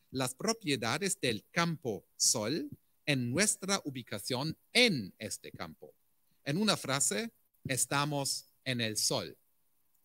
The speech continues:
Aquí más en Monterrey que, eh, en Alemania. <laughs> Eh, a-, aquí es más verdadero aún que, eh, en Alemania.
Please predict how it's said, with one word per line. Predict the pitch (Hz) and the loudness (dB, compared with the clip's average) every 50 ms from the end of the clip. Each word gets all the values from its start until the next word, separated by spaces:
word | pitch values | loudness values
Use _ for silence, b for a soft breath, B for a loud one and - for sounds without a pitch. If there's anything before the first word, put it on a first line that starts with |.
| _ _ _ _ _ _ _ _ _ _ _ - - | _ _ _ _ _ _ _ _ _ _ _ -16 -14
Aquí | - - - - 135 | -14 -10 -6 -4 -4
más | 117 117 113 113 - - - - | -2 -2 -2 -2 -2 -4 -6 -6
en | - 90 85 85 | -8 -10 -10 -10
Monterrey | 87 87 - 104 92 95 98 92 | -10 -10 -8 -6 -4 -4 -4 -6
que, | - - 92 87 85 85 85 87 | -6 -6 -6 -6 -4 -4 -6 -6
eh, | 85 - - 98 - 101 101 98 76 101 | -8 -10 -10 -10 -8 -6 -6 -6 -6 -6
en | 92 92 | -6 -6
Alemania. | - 104 117 117 - - - 92 98 - - - | -6 -6 -6 -6 -8 -8 -8 -8 -8 -8 -10 -12
<laughs> | - - - - - - - | -16 -18 -20 -20 -12 -4 0
Eh, | 151 | 2
a-, | 151 139 139 135 - 131 143 - 143 | 2 4 4 2 2 2 0 2 2
aquí | 151 - - 180 175 | 2 2 4 4 4
es | 151 120 | 4 4
más | 143 156 156 147 - - | 2 2 2 2 2 2
verdadero | 151 143 131 98 123 120 117 123 117 131 117 110 101 | 0 0 0 0 0 0 2 2 0 0 0 0 0
aún | 98 101 117 117 104 95 95 | 0 -2 -2 -4 -4 -6 -6
que, | - 110 98 98 90 87 92 90 - 107 | -4 -4 -2 -2 -2 -2 -4 -6 -6 -6
eh, | 110 95 92 92 87 - - | -4 -2 -2 -2 -2 -4 -4
en | 113 104 101 | -6 -4 -4
Alemania. | 104 107 107 78 - - 104 - - - | -2 -2 -2 -2 -4 -4 -6 -8 -10 -12